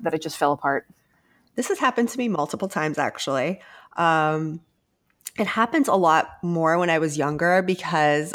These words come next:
Speaker 2: I would read these, you know, those flimsy paperbacks that
Speaker 1: Yeah.
Speaker 2: couldn't really withstand a lot. So particularly, I read a lot of, uh, The Babysitter's <laughs> Club when I was younger, and those would just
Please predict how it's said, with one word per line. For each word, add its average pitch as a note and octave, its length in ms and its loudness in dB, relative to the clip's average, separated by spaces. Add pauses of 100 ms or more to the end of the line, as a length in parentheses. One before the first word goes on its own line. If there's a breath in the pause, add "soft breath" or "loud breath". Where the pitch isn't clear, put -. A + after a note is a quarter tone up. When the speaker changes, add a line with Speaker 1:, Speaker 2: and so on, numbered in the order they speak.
Speaker 2:
I D#3+ 100 2
would E3 360 -4
read E3 280 -2
these, D#3+ 440 -2
you G3+ 100 -2
know, F3 100 2
those E3 380 0
flimsy F3 580 2
paperbacks F3 880 0 (420 loud breath)
that D3 280 2
Speaker 1:
Yeah. D3+ 480 -2
Speaker 2:
couldn't F#3 340 0
really F3+ 220 2
withstand E3+ 540 2
a - 20 4
lot. G3+ 380 2
So E3+ 500 4 (420)
particularly, G3+ 800 2
I E3+ 180 4
read F3 160 2
a E3+ 40 2
lot D3+ 160 4
of, F3 260 0 (140)
uh, D3+ 200 2
The E3 100 -4
Babysitter's E3+ 520 0
<laughs> - 0 -
Club G#3 380 4
when G3 140 2
I E3+ 80 2
was D#3+ 180 -2
younger, F3+ 460 0 (480 loud breath)
and D#3+ 420 4
those F3 380 2
would F3 120 0
just D3+ 680 0